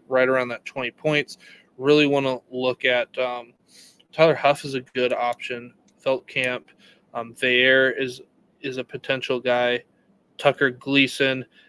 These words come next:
and then if you need somebody with some legs, um, Skylar Locklear, and then Emmett Brown. And honestly, if there's anybody on that twenty twenty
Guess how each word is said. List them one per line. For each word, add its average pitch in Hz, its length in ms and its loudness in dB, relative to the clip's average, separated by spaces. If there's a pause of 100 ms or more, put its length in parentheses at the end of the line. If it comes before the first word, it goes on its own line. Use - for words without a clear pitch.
(120)
and 131 80 -12
then 123 100 -4
if 120 140 -8
you 127 80 -4
need 127 200 -8
somebody 127 320 -4
with 127 240 -6 (100)
some 127 220 -6
legs, 127 640 0
um, 127 400 -8 (180)
Skylar 135 460 2
Locklear, 135 520 -2 (440)
and 151 100 0
then 143 200 -4
Emmett 139 240 -6
Brown. 120 320 -6 (400)
And 143 180 -8
honestly, 170 540 4
if 135 100 -2
there's 135 240 -4
anybody 147 300 2
on 131 60 -4
that 123 140 -6
twenty 135 220 -6
twenty 131 420 -6